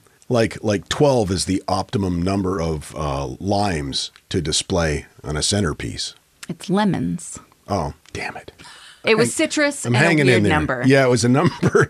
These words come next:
Speaker 1: <laughs> and it had citrus in it. So there
Speaker 2: Thanks,
Speaker 1: you go.
Speaker 2: Jennifer Aniston and Vince Vaughn, in that movie about them breaking up that was really uncomfortable.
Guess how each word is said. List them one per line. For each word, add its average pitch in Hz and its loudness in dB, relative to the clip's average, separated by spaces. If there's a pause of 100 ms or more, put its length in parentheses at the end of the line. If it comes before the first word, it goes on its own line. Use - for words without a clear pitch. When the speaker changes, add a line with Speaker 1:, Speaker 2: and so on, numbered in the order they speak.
(100)
Speaker 1:
<laughs> - -16
and 123 2
it 113 4
had 110 2
citrus 82 -2
in 69 -4
it. 62 -10 (340)
So - -4
there 196 4
Speaker 2:
Thanks, 294 2
Speaker 1:
you 82 0
go. - 0
Speaker 2:
Jennifer 175 0
Aniston 160 0
and 160 -2
Vince 160 -2
Vaughn, 165 2
in 160 2
that 160 2
movie 165 0
about 156 0
them 160 0
breaking 156 -2
up 170 -2
that 156 -2
was 151 -2
really 165 2
uncomfortable. 185 -2